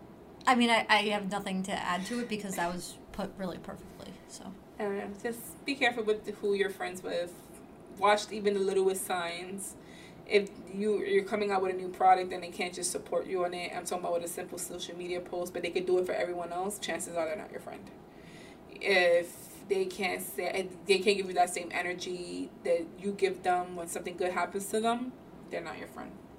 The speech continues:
Speaker 2: Just those little things, you know. I feel like those little things matter the most, 'cause I think we overpass those little things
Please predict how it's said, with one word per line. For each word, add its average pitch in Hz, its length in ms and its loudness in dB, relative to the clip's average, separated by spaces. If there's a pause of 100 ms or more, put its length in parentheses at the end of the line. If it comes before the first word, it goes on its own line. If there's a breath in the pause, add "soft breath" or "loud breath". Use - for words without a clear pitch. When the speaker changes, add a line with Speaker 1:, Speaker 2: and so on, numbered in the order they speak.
(420 loud breath)
Speaker 2:
Just 233 200 0
those 254 200 10
little 220 180 8
things, - 420 -4
you 190 100 -6
know. 175 180 -6 (200)
I 190 120 0
feel 214 160 4
like 208 160 6
those 196 180 4
little 196 140 4
things 190 200 0
matter 175 220 0
the 180 80 -4
most, 180 200 -4
'cause 180 100 0
I - 20 -6
think 208 160 2
we 196 120 -2
overpass 170 600 0
those 190 160 2
little 202 160 4
things 220 400 -2